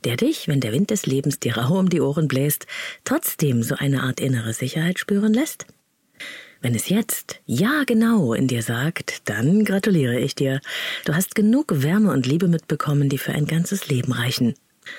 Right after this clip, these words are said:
Aber vielleicht gehörst du auch zu denen, die sagen, „Ich spüre mich oft gar nicht richtig. Irgendwie bin ich mir manchmal selbst fremd.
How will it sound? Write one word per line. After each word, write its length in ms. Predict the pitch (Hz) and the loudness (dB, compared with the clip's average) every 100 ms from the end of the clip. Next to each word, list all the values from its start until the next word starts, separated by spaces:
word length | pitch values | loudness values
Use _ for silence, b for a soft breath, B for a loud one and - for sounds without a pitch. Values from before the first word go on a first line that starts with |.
| B B B - | B B B -2
Aber 180 | 277 | 0
vielleicht 400 | 330 277 226 - | 2 2 2 0
gehörst 320 | 202 175 202 196 | 0 2 2 0
du 100 | 160 | -2
auch 80 | |
zu 140 | - 127 | -2 -2
denen, 340 | 120 135 160 | 0 2 2
die 140 | 147 139 | 2 0
sagen, 540 | 147 151 151 151 156 _ - - | 0 0 2 2 0 _ -12 -4
„Ich 100 | 190 | -2
spüre 280 | - 220 220 | 0 2 4
mich 220 | 143 123 | 2 0
oft 160 | - - | -4 -4
gar 140 | 123 | -2
nicht 200 | 120 - | -2 -4
richtig. 640 | 117 - 117 117 - - _ | -6 -2 -4 -4 -8 -18 _
Irgendwie 520 | - 156 175 151 175 160 | -2 2 2 2 2 2
bin 180 | 156 | 2
ich 180 | 175 185 | 2 2
mir 140 | 180 185 | 2 4
manchmal 460 | 143 123 - 156 | 4 2 0 0
selbst 340 | 151 165 - - | 0 -2 -4 -2
fremd. 380 | 233 165 - | 2 2 0